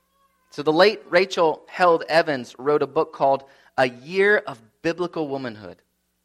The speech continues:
in which she explores these different laws for women found in the Bible. And she attempted to follow those laws in her modern context in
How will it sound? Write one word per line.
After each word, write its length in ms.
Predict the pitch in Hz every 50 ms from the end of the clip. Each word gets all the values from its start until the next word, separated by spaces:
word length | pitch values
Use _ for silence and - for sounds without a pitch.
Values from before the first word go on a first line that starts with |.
| _ _ _ _ _ _ _ _ _ _ _ _
in 140 | - 110 117
which 140 | 123 131 127
she 160 | - - 165
explores 340 | 156 - - - 180 170 156
these 140 | - 147 143
different 320 | - 170 165 - 170 135
laws 240 | 147 151 151 147 147
for 180 | - - 139 131
women 560 | 131 135 180 185 160 131 120 139 190 226 220 _ _ _ _ _ _ _ _
found 300 | _ - - 123 127 131
in 80 | 135
the 40 | 156
Bible. 380 | 165 247 294 294 147 107 82 - _ _ _ _ _ _ _
And 160 | - 131 139 -
she 140 | - 214
attempted 340 | 196 190 - 277 269 247 220
to 80 | 180 -
follow 400 | - _ - 220 233 233 240 220
those 200 | 208 208 196 190
laws 220 | 185 170 143 - - -
in 300 | 175 190 208 214 208 196 - _ - _ _ _ _
her 280 | _ - 196 190 190 190
modern 420 | - 156 156 165 175 175 175 175
context 520 | 170 - 175 160 160 160 - 147 - - -
in 180 | 143 156 139